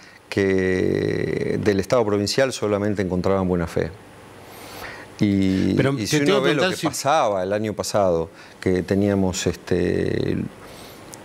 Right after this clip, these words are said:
Speaker 1: eh, la
Speaker 2: ¿Y se
Speaker 1: mitad de las
Speaker 2: buscó la
Speaker 1: escuelas
Speaker 2: renuncia?
Speaker 1: tomadas.
Speaker 2: ¿Se buscó la renuncia de Arcioni?
Speaker 1: Y
Speaker 2: Cuando
Speaker 1: yo,
Speaker 2: uno mira hacia atrás,
Speaker 1: y
Speaker 2: ¿no?
Speaker 1: yo creo que claramente se empujó, pero que no te quepa la menor duda.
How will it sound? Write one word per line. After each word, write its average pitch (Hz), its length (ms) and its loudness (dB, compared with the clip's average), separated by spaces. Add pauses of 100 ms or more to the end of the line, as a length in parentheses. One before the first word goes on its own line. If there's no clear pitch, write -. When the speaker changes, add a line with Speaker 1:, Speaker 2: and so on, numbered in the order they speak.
(120)
Speaker 1:
eh, - 360 0
la 101 100 4
Speaker 2:
¿Y 190 40 2
se 190 100 4
Speaker 1:
mitad 127 80 4
de 123 40 2
las 117 100 0
Speaker 2:
buscó 247 100 4
la 240 80 -2
Speaker 1:
escuelas 190 60 -2
Speaker 2:
renuncia? 202 460 -2
Speaker 1:
tomadas. 107 400 0
Speaker 2:
¿Se 113 60 0
buscó 127 240 0
la 208 140 2
renuncia 143 400 0
de 110 60 -2
Arcioni? 170 360 -2
Speaker 1:
Y 151 60 0
Speaker 2:
Cuando 127 260 2
Speaker 1:
yo, - 40 2
Speaker 2:
uno 190 180 2
mira 190 240 2
hacia 143 180 -6
atrás, 156 260 -2
Speaker 1:
y 180 60 0
Speaker 2:
¿no? 165 80 2
Speaker 1:
yo - 80 2
creo 202 220 2
que 117 160 -2 (120)
claramente 139 480 2
se 95 120 -4
empujó, 87 440 -2 (920)
pero 95 260 0
que 98 120 0
no 110 100 2
te 110 80 0
quepa 101 180 2
la 90 80 2
menor 87 240 -2
duda. 104 420 0